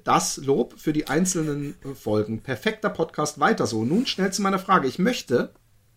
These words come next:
René, aufpassen, äh, mit einem Freund gerne ein Trail-Running-Wettkampf machen. Wir haben jahrelange Lauferfahrung, allerdings hat man zwischen Hannover und Göttingen eher kleine Hügel. Ich kenn jemanden aus Hannover, der ist Ultraläufer, ähm,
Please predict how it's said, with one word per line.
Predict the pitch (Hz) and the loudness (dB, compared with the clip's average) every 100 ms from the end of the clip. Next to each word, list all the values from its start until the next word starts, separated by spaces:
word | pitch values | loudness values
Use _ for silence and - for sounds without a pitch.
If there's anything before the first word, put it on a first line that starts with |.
| - | -6
René, | 110 156 | -4 -2
aufpassen, | 82 - 104 120 - - - - - _ - | -6 -6 -6 -4 -8 -10 -20 -20 -20 _ 4
äh, | 180 180 180 | 8 8 6
mit | 190 - | 2 4
einem | 196 185 | 4 4
Freund | - 208 240 - | 4 2 4 4
gerne | 180 190 - | 4 4 4
ein | 160 - | 0 0
Trail-Running-Wettkampf | - 180 190 262 247 175 208 240 120 98 - - 123 - | -4 4 6 6 6 6 6 4 2 -2 -6 -10 -12 -6
machen. | 113 90 95 - - _ | -6 -6 -10 -16 -20 _
Wir | 156 180 | 6 6
haben | 185 190 185 | 6 6 4
jahrelange | 160 190 220 214 185 175 151 | 6 2 2 2 2 2 2
Lauferfahrung, | 104 101 113 117 123 123 202 - | 0 -2 -8 -4 -4 -2 -6 0
allerdings | 156 160 101 95 135 180 - _ - | 4 6 4 2 -2 -4 -8 _ -4
hat | - 226 | -2 0
man | 226 | -2
zwischen | - 185 180 | -2 -2 0
Hannover | 175 160 202 202 147 | 2 2 2 2 -2
und | 156 151 | -2 -2
Göttingen | - 190 156 147 180 | 2 2 2 -2 -2
eher | 147 160 185 | 0 2 2
kleine | - 233 247 131 | -2 -2 0 0
Hügel. | 110 107 - - | 0 -6 -10 -20
Ich | - | 2
kenn | 214 254 | 4 6
jemanden | 220 185 | 6 4
aus | - | 2
Hannover, | 165 170 180 147 | 2 2 2 2
der | |
ist | 143 | 0
Ultraläufer, | - 165 - 139 131 123 120 151 180 - | 0 -2 0 0 2 2 0 -4 -4 -6
ähm, | 143 139 139 | -4 -4 -4